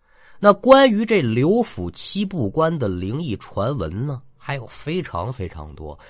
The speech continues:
在泉州地区流传度也非常的广，而可信度最高的就是我今天给您讲的这个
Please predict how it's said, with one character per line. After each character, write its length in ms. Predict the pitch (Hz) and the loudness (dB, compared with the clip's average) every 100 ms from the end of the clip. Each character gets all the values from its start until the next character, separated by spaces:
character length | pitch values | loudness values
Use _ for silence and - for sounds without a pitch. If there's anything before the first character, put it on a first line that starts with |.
| - - | -18 0
在 180 | 170 | 2
泉 500 | 127 - - 113 180 | 2 -2 -2 0 0
州 240 | 214 202 208 | 0 0 -2
地 260 | 170 127 - | -4 -8 -8
区 260 | - 160 | -10 -8
流 300 | 147 110 139 | -6 -4 -4
传 260 | 175 110 117 | -4 -6 -6
度 160 | 151 104 | -6 -8
也 120 | 78 | -10
非 240 | - 139 | -12 -10
常 180 | 151 139 | -10 -10
的 120 | 156 | -10
广， 580 | 147 80 71 - 82 95 - - - - | -10 -10 -12 -12 -10 -10 -12 -20 -20 -6
而 200 | - 226 | 6 6
可 400 | 247 - 113 85 | 6 0 -2 -2
信 280 | 90 - 165 | -4 -4 -4
度 160 | 156 151 | -4 -6
最 200 | - 131 | -6 -8
高 420 | - 156 175 190 175 | -4 2 6 6 4
的 160 | 101 - | -2 -6
就 160 | 123 98 | -4 -4
是 160 | 85 | -4
我 180 | 80 76 | -8 -8
今 260 | - 98 98 | -8 -8 -6
天 240 | 101 95 | -6 -8
给 140 | 87 78 | -8 -10
您 200 | 80 101 | -8 -8
讲 280 | - 78 - | -8 -10 -10
的 100 | 82 | -12
这 120 | 85 | -10
个 260 | 80 78 | -10 -12